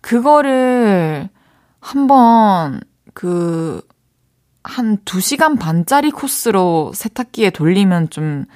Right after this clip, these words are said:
좀 유해지더라고요. 그 샤가락 소리가 좀 덜해지더라고요. 한번 풀 죽여보세요,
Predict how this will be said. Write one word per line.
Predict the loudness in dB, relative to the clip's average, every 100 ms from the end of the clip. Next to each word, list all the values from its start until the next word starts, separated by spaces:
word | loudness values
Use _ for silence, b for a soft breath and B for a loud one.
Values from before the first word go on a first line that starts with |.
| B B B B B _ _ -20
좀 | -20 -10 -8 -6 -6
유해지더라고요. | -4 2 4 4 2 -2 -6 -6 -8 -10 -8
그 | -6
샤가락 | -6 -6 -4 -4 -4
소리가 | -2 -2 0
좀 | -4
덜해지더라고요. | -4 -2 0 -2 -8 -12 -12 -12 -12 -12 -16 _ _ _ _ _ _ _ b b b b b
한번 | -2 2 2 2 2 -2 -6 _ _ _ _
풀 | -6 0 0
죽여보세요, | -2 -4 -4 -4 -10 -8 -8 -10